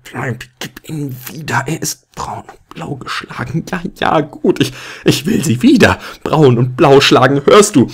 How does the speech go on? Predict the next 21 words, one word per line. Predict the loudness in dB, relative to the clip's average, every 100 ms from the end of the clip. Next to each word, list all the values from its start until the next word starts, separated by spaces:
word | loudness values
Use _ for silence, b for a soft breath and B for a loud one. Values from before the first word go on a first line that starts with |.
| B B 0
Bleib | 4 4 4
doch, | 2 2
gib | -6 -2
ihn | 2 6
mir | 6 6
wieder! | 6 8 6 4 -8 _ _ _ _ _ _ _ _ _ _ _ _ _ _ _ _ _ _ _ -12
Es | -8
schien, | -6 -2 -2
als | -4 -6 -10 _ -8
ob | -6
etwas | -4 -4
in | -2
ihm | -2
vorbeiwandle, | -2 0 0 -2 -4 -6 -10 _ _ B B B
denn | -4 -4
er | -4
wandte | -2 -2 -4
sich | -4 -4
und | -4 -4
bewegte | -6 -4 -4 -4
sich, | -4 -4 -4